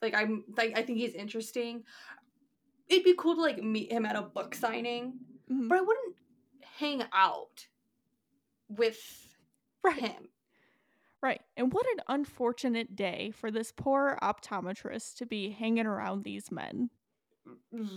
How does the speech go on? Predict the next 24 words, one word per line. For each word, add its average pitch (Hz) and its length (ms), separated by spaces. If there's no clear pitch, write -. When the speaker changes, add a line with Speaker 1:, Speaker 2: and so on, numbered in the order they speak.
Speaker 1:
right. - 400
Speaker 2:
Yeah. - 180
Speaker 1:
Right. - 300
Speaker 2:
Yeah. 180 100
So, 247 340
outside 311 440
of 240 120
the 220 100
warehouse, 214 720
these 220 280
four 240 540
un-, 226 160
four 320 420
unidentified 233 760
men, 202 420
they 220 100
were 226 140
waiting 240 340
for 226 140
some 214 260
sort 214 280
of 196 100
a 202 40
s-, - 280